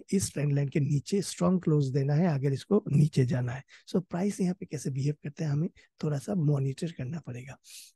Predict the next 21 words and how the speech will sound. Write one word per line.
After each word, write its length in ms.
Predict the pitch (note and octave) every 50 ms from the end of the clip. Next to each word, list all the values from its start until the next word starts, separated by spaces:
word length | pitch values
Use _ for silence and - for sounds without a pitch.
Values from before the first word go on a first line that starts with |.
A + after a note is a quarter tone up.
| _ _ -
ये 180 | F#3 G3 F#3+ F#3
yen 280 | F3 E3+ F#3 F#3+ G3+ A#3
आईएनआर 360 | - F3+ E3+ F3 F3 F3 E3+
पे 140 | - - F3
भी 140 | E3 E3+ D#3+
बेस 260 | D3 D#3+ D3+ C#3 -
आउट 140 | E3+ D#3 D3+
करके 280 | - E3 D#3 - -
फिर 160 | D#3 - F#3+ F3
दोबारा 380 | C#3+ C#3+ D3 C#3 D3+ C#3+ D3
ऊपर 240 | C#3+ C#3 C#3 C#3+ C3+
जाने 260 | C3 C#3+ C3 B2+ D3+
का 100 | - E3+
प्रयास 380 | D3+ - - C3+ C#3+ C#3 - - -
कर 200 | - D3 C#3+ - - _ - -
रहा 260 | D3 D3+ B2+ B2+ E3
है, 200 | E3+ C#3+ F3 A#3
कन्फर्मेशंस 640 | - - D#3 D3+ - - D#3 D3 C#3+ - D3 C3+ -
का 140 | - F#3+ G#3+ - -
इंतजार 560 | E3 C#3+ B2 - E3 B2 B2+ B2+ A2+ - - -
है। 60 | -